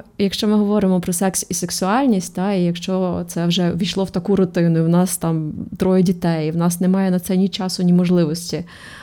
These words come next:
але ми би дуже хотіли повернути це в наше життя, робити компліменти своєму партнерові, м, щодо його сексуальності, зовнішньої привабливості, і робити ці компліменти, не очікуючи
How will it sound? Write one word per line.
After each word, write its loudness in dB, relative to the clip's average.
але 4
ми 6
би 4
дуже 2
хотіли 0
повернути 0
це -6
в -2
наше -4
життя, -6
робити 4
компліменти 2
своєму 0
партнерові, -2
м, 0
щодо 2
його 4
сексуальності, -2
зовнішньої 2
привабливості, -4
і 0
робити 2
ці -2
компліменти, 2
не 6
очікуючи 0